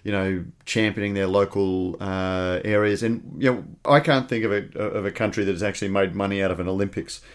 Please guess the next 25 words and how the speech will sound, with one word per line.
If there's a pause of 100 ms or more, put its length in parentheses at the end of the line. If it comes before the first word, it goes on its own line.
(200)
or
a
Commonwealth
Games.
You
know, (120)
th-,
they're,
they're
very
expensive
things
to
put
on. (380)
Um,
so
on
the
one
hand,
you
do
get
the